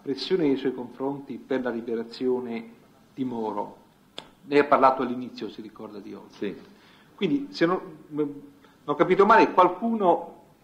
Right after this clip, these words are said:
Speaker 1: le disse che la Commissione aveva deciso che si poteva fare questa operazione di prendere contatto con, eh,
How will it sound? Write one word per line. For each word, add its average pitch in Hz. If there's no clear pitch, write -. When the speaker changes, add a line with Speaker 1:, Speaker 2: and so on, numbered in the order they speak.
Speaker 1:
le 147
disse 165
che 143
la 139
Commissione 147
aveva 156
deciso 151
che 131
si 127
poteva 131
fare 151
questa 127
operazione 123
di 113
prendere 123
contatto 120
con, 110
eh, 107